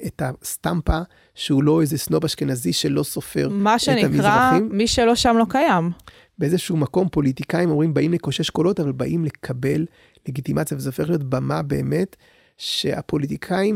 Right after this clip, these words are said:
Speaker 1: מרגישים שעצם זה שהם זוכים לכבוד מהעדה המרוקאית, זה מעיד עליהם משהו. הם לא אלה שנותנים את הכבוד, הם אלה שצריכים לקבל את ההכרה וההוקרה, וה-, אה,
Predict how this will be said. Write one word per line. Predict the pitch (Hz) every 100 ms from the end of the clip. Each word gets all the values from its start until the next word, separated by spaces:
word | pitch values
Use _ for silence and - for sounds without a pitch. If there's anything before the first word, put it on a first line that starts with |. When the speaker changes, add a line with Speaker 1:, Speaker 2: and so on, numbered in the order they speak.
| 180
Speaker 1:
מרגישים | 139 131 139 - 208 226
שעצם | - - - 220 - 185 165
זה | 170
שהם | 175 - - 135
זוכים | 143 - 214 196
לכבוד | 175 - 123 127 202 170 - _ _ _
מהעדה | 147 127 127
המרוקאית, | 185 151 135 - 285 302 294 - _ _
זה | 131 143
מעיד | 151 190 -
עליהם | 160 143 139 185
משהו. | 143 123 - - _ _ _ _ -
הם | 151
לא | 165 214
אלה | 190 180
שנותנים | 165 156 160 160
את |
הכבוד, | 147 - 139 196
הם | 175
אלה | 170
שצריכים | 165 160 - 139 - 175 180 196 - _ -
לקבל | - 160 131 143 151 -
את | 139
ההכרה | 139 135 - 135 139
וההוקרה, | - 165 226
וה-, | 175 143 - - _ _
אה, | 160